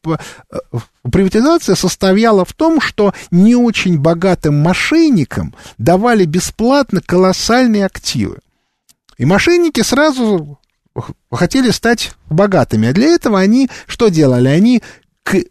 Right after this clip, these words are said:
капитализировали свои компании, то есть повышали их стоимость, и брали кредиты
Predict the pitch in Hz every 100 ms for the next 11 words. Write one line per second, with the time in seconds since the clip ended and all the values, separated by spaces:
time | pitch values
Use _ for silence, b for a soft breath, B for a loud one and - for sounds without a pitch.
0 | - 127 202 190 214 214 185 214 165 131
1 | 127 151 165 226 233 359 370 269 - 160
2 | 147 - 160 175 - 165 127 143 - 147
3 | 110 101 - 180 269 311 254 233 233 214
4 | 247 220 - 98